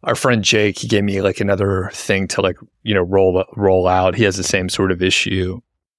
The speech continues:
as I, I do, except he runs much faster. <laughs> He's really fast. Um, yeah, yeah. So good chance I'm gonna be going to the gym. One, one, uh, last question. So mid-morning's pretty good.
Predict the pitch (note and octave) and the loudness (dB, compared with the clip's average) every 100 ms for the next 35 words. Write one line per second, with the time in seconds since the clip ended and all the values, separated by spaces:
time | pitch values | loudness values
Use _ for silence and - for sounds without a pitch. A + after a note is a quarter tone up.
0 | _ - G#2+ G2 G2+ - G#2 G2 F#2+ F#2 | _ -10 -6 -2 -2 -2 -4 -2 -2 -4
1 | F#2 G#2+ - A#2+ - F#2+ F#2 F2+ - - | -6 -6 -2 -2 -2 0 -2 -2 -8 -10
2 | - - - - E3+ - D#3 - D#3 - | -10 -6 -2 0 0 2 0 2 0 -2
3 | - - - _ - - - - _ _ | -4 -8 -8 _ -10 -10 -14 -16 _ _
4 | _ _ - G#2+ G2 F2+ F2+ _ _ _ | _ _ -2 -2 -2 -6 -14 _ _ _
5 | _ _ _ _ _ C3 B2 G2+ G2 F#2+ | _ _ _ _ _ 2 4 2 2 0
6 | F#2 A#2+ G#2+ G#2+ - _ _ _ _ D3 | 0 2 4 2 -2 _ _ _ _ -2
7 | C3+ - C3 - A#2 A2 A2 G#2+ G#2+ A2 | 0 0 0 0 -2 0 0 0 -2 -2
8 | G#2+ G#2+ G#2+ G#2+ C3+ D3+ - _ _ _ | 0 2 2 2 0 0 -8 _ _ _
9 | - A#2+ C3+ B2+ G2+ G2+ G#2+ G#2 - G2+ | -2 2 2 2 2 2 2 0 0 0
10 | F#2+ - F#2+ G2 G#2 A#2 B2+ B2 A#2+ A#2 | 0 -2 -2 0 2 2 4 2 2 0
11 | - - A#2+ A#2 G2 G2 G2 | -4 -2 -2 2 2 2 0